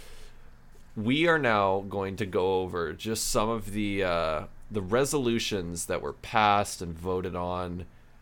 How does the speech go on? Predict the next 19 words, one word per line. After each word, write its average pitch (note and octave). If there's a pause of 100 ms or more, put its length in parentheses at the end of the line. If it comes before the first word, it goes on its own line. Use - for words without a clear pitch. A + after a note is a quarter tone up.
(120)
by G2
delegates G2 (100)
in G2+
the G2+
N G#2+
D A2+
P G2 (220)
convention F#2+ (260)
that D#2
happened C#2 (180)
last D#2+
week. - (720)
Um, G#2+ (920)
so -
to C3+
start D#3+
us E3
off, F#2+
unsurprisingly, G#2